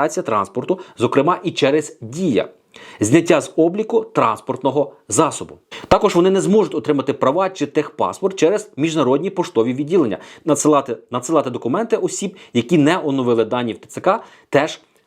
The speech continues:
заборонено. Ці обмеження діятимуть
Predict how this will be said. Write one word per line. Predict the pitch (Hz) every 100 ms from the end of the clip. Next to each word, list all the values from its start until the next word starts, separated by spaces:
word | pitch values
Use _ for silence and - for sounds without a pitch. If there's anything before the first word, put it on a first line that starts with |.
| _
заборонено. | - 131 156 226 160 87 - _ -
Ці | -
обмеження | 185 123 123 160 185 135 - 101
діятимуть | 135 196 185 120 98 143 220